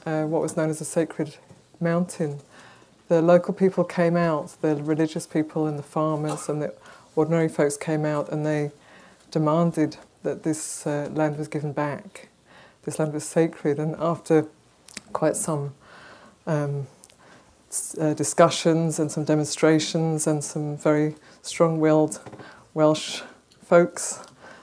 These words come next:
the, the land was given back. So this is still considered sacred land. And, uh, I realised that there aren't so many places in the Western world where we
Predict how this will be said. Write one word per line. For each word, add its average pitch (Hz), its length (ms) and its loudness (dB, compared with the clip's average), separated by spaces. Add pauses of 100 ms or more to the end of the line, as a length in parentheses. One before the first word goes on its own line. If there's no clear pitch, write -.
(120)
the, 160 340 6
the 160 80 2
land 160 260 4
was 151 100 -2
given 156 280 0
back. 151 460 0
So - 260 -4
this 151 200 -2
is 156 140 0
still 151 480 4 (300)
considered 151 480 -2
sacred 139 420 -6
land. 139 540 -6
And, 143 320 -6
uh, 143 120 -2 (680)
I 160 60 2
realised 175 420 8
that 170 60 2
there 170 160 10
aren't 170 200 6
so 170 180 2
many 160 220 2
places 180 640 2
in 151 80 -2
the 156 60 -2
Western 151 400 -2
world 143 420 -2 (540)
where 165 160 4
we 160 380 4